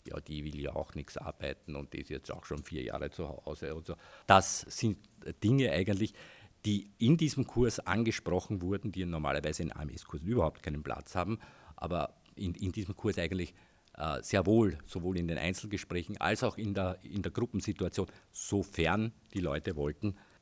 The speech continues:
Einfluss gefunden hat. Solidarität zu üben, das heißt, irgendwie zu sehen, ich bin nicht allein, es geht anderen auch so, wir könnten uns doch auch kennenlernen. Wir haben einige re-, lustige Situationen gehabt, dass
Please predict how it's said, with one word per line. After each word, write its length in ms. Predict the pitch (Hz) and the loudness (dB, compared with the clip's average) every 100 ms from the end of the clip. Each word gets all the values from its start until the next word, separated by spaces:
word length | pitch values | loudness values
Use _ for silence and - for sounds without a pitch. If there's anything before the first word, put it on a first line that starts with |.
| _ - | _ -6
Einfluss 420 | 90 90 - 90 - | 0 0 0 -4 -4
gefunden 440 | 82 85 76 71 | -2 0 0 -2
hat. 340 | 65 - - - _ _ _ _ - _ _ | -4 -8 -20 -20 _ _ _ _ -20 _ _
Solidarität 760 | - 104 101 90 85 90 117 | 2 4 6 4 2 -2 -4
zu 100 | - | -2
üben, 240 | 127 127 110 | -4 -4 -6
das 160 | 98 | -2
heißt, 260 | 98 90 - | 0 0 0
irgendwie 260 | 92 87 85 | -6 -4 -6
zu 120 | - | -4
sehen, 240 | 85 87 | -2 -2
ich 140 | 90 - | -2 -4
bin 100 | 90 | -4
nicht 200 | 71 78 | -2 -2
allein, 360 | 69 73 151 - _ - - - _ | 0 0 -2 -8 _ -20 -20 -20 _
es 180 | - - | -10 -4
geht 160 | 90 57 | -2 0
anderen 420 | 80 76 73 71 | -2 0 -2 -2
auch 240 | 73 - | -4 -4
so, 300 | - 135 170 - - - - 78 - - - - _ 98 | 0 2 2 -4 -20 -20 -12 -10 -10 -4 -4 -4 _ -2
wir 160 | 95 | -2
könnten 300 | - 95 98 | 0 -2 0
uns 160 | 85 - | 0 -2
doch 200 | 85 - - | -8 -6 -6
auch 200 | 76 - - - | -4 -8 -14 -4
kennenlernen. 720 | 92 104 98 98 120 151 151 - _ _ - - _ | 0 2 4 2 2 -2 -6 -16 _ _ -20 -20 _
Wir 100 | 110 | 4
haben 100 | 107 | 4
einige 520 | 73 - 113 110 107 | 2 2 2 6 6
re-, 160 | 107 - - | 6 2 -2
lustige 420 | 113 131 170 120 107 | 4 4 6 4 4
Situationen 640 | - - 98 - 98 117 | 2 2 0 0 -2 0
gehabt, 280 | 117 104 110 | 0 -2 -4
dass 140 | 98 | -8